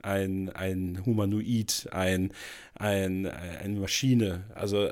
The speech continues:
alles, also eigentlich alles nicht von dieser Welt, ja. Äh, und, und alles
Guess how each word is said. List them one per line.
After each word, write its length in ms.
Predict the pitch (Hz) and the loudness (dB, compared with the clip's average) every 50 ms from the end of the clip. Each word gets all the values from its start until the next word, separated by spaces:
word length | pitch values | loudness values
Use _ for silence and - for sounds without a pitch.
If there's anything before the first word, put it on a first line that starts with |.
| - | -2
alles, 340 | - 101 110 120 113 - - | -4 -4 -2 -2 -2 -2 -4
also 380 | - - 101 104 101 101 - - | -6 -4 -4 -2 -2 -2 -4 -4
eigentlich 440 | - 104 113 113 107 104 - - 110 | -2 -2 -2 -2 -2 -4 -8 -4 0
alles 200 | 117 117 - 139 | 0 2 2 2
nicht 160 | 127 117 - | 0 0 0
von 160 | - 117 104 | 0 -2 0
dieser 220 | 107 101 107 98 | 0 2 2 2
Welt, 340 | 101 110 107 92 - - - - - | 4 4 4 2 2 -2 -10 -12 -6
ja. 300 | - 87 87 101 110 113 - - - - - | -2 0 0 0 0 -2 -6 -12 -16 -12 -8
Äh, 420 | 92 92 92 92 92 95 95 95 - - | -4 -2 -2 -2 -2 -2 -4 -6 -6 -4
und, 380 | 101 95 90 - - - - - | -4 -4 -4 -6 -10 -12 -12 -10
und 220 | 67 85 87 - | -10 -10 -10 -8
alles 420 | - 113 104 110 107 101 - - | -6 -2 0 0 0 0 -2 -4